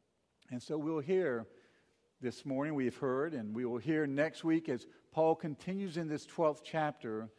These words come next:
he will provide a description of what the Christian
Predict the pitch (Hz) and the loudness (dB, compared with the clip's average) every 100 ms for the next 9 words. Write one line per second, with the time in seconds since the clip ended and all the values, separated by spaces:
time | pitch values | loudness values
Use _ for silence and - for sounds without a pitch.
0 | - - _ - 175 170 - 143 147 165 | -20 -20 _ 2 2 2 -2 0 4 4
1 | 180 202 185 151 143 - - _ _ - | 4 2 2 2 2 -2 -18 _ _ -6
2 | 147 - - 208 - 202 190 180 143 127 | -6 -4 0 0 0 -6 -6 -4 -4 -2
3 | 156 156 147 - - - 220 - 208 196 | -2 -2 -6 -10 -8 0 0 -2 -8 -8